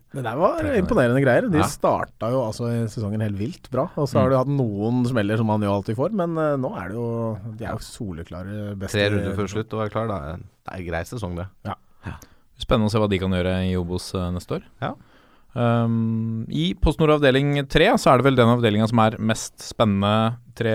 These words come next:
Speaker 2: runder før, eh, slutt. Florø som, eh, leder med tre poeng ned til, eh, nest Sotra.
Speaker 3: Ja, de slo jo mitt kjære, mitt og Freddys kjære Vålerenga, altså andre laget da.
Speaker 1: Ja.
Speaker 3: <laughs> Tre null i helga. Eh, en av våre menn, Endre Kupen, han skåret
Speaker 2: Ja.
Speaker 3: et av måla.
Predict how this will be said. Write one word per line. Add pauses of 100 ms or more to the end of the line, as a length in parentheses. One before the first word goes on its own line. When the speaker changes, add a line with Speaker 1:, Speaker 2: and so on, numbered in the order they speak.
Speaker 2:
runder
før,
eh,
slutt.
Florø
som,
eh,
leder
med
tre
poeng
ned
til,
eh,
nest
Sotra. (220)
Speaker 3:
Ja,
de
slo
jo
mitt
kjære, (380)
mitt
og
Freddys
kjære
Vålerenga,
altså
andre
laget
da. (320)
Speaker 1:
Ja. (440)
Speaker 3:
<laughs>
Tre
null
i
helga. (180)
Eh,
en
av
våre
menn,
Endre
Kupen,
han
skåret (100)
Speaker 2:
Ja.
Speaker 3:
et
av
måla.